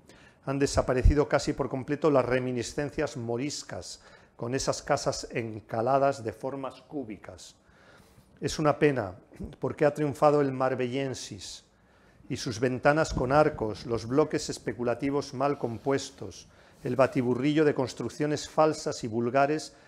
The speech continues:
sin congruencia, ni riqueza compositiva,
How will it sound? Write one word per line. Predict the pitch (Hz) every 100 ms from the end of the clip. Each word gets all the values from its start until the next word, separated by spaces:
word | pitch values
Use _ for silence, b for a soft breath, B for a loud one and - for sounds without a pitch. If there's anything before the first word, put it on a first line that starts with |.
| B
sin | - - 127
congruencia, | 113 127 120 120 135 147 135 - 151
ni | 131
riqueza | 107 117 120 143 156
compositiva, | 131 120 120 - - 127 135 139